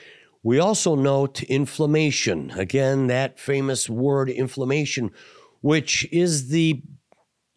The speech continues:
underlying cause to a lot of disorders. Um, individuals, uh, who have bipolar have neural inflammation. So a lot of inflammation taking place in the brain,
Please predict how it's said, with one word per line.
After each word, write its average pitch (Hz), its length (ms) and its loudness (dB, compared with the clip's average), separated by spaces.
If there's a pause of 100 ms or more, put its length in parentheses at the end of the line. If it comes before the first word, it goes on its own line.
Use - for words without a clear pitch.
(120)
underlying 170 500 2
cause 151 440 -2
to 147 100 -2
a 139 40 0
lot 135 380 0
of 143 100 -2
disorders. 92 680 -4 (500)
Um, 127 460 0
individuals, 165 920 0 (300)
uh, 104 420 -2
who 131 360 -2
have 127 180 0
bipolar 135 760 0
have 127 300 -2
neural 131 360 0
inflammation. 113 640 -4
So 113 140 -8
a - 20 -4
lot 160 200 -2
of 160 80 -2
inflammation 143 560 -4
taking 117 300 -4
place 120 300 -2
in 110 60 -6
the 101 80 -2
brain, 131 380 -2